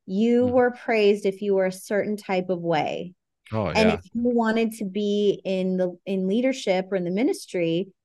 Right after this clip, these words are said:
Speaker 1: you better start acting, you better change your personality and
Speaker 2: Mm-hmm.
Speaker 1: act that way. And I
Speaker 2: Yeah.
Speaker 1: can't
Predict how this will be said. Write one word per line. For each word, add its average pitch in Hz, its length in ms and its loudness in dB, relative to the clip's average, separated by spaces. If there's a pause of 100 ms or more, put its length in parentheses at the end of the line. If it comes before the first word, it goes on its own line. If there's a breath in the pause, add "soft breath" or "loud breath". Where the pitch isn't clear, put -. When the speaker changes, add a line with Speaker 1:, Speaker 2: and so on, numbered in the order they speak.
(100)
Speaker 1:
you 208 140 -2
better 208 240 4
start 190 560 0
acting, 202 540 -4
you 214 120 2
better 220 140 2
change 208 280 0
your 269 100 0
personality 226 720 -2
and 180 100 0
Speaker 2:
Mm-hmm. 180 120 -2
Speaker 1:
act - 180 -8
that - 220 -8
way. 107 300 -4 (400 loud breath)
And 208 160 2
I 208 100 6
Speaker 2:
Yeah. 226 80 0
Speaker 1:
can't 254 240 0